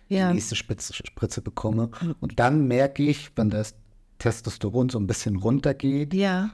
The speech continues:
Speaker 2: merke ich schon, dass irgendwie da so ein bisschen, ähm,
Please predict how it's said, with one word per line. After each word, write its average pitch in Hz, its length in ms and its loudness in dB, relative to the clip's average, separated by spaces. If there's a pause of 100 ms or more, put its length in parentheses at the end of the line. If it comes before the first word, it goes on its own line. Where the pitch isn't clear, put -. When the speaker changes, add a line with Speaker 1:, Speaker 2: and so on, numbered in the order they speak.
(100)
Speaker 2:
merke 110 260 0
ich - 80 -4
schon, 127 420 0
dass - 280 -6 (420)
irgendwie 127 1300 0 (1300)
da 110 240 2
so 107 100 0
ein 110 100 2
bisschen, 110 1120 2
ähm, 104 540 2